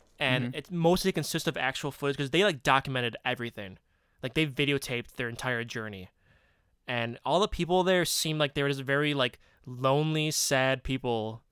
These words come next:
Speaker 1: that just needed someone. And Applewhite's like, "Come to me, my children." You know, cl-,
Speaker 2: That's
Speaker 1: how a lot of cults
Speaker 2: fucking
Speaker 1: work.
Speaker 2: Yeah, exactly. You know what? Attracting the weakest members
Speaker 1: Yeah.
Speaker 2: of our society
Speaker 1: Oh, yeah.
Speaker 2: that need
Speaker 1: Yep.
Speaker 2: help,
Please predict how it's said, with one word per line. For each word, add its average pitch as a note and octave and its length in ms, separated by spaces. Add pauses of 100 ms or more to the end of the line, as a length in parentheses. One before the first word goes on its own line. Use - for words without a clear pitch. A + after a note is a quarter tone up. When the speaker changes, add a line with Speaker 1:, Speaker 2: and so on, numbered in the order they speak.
(100)
Speaker 1:
that B2 140
just C3+ 200
needed B2+ 640
someone. D3 680 (460)
And C3+ 140
Applewhite's C#3 340
like, B2 240
"Come C#3 440
to C3+ 100
me, C3 340
my A2+ 160
children." A2+ 580 (1700)
You C#3+ 80
know, C3 380
cl-, F3+ 100
Speaker 2:
That's - 200
Speaker 1:
how D#3 280
a - 20
lot D3 120
of A#2 60
cults A#2 280
Speaker 2:
fucking B2 80
Speaker 1:
work. A#2 280 (960)
Speaker 2:
Yeah, B2+ 260
exactly. B2+ 440
You D#3+ 60
know E3 120
what? E3+ 300
Attracting C3 600
the A#2 100
weakest G#2 520
members G2+ 300
Speaker 1:
Yeah. C#3 160
Speaker 2:
of G#2+ 40
our F2+ 60
society F#2+ 380
Speaker 1:
Oh, C#3+ 120
yeah. B2 160
Speaker 2:
that A2+ 100
need A#2 240
Speaker 1:
Yep. B2 120
Speaker 2:
help, A2 380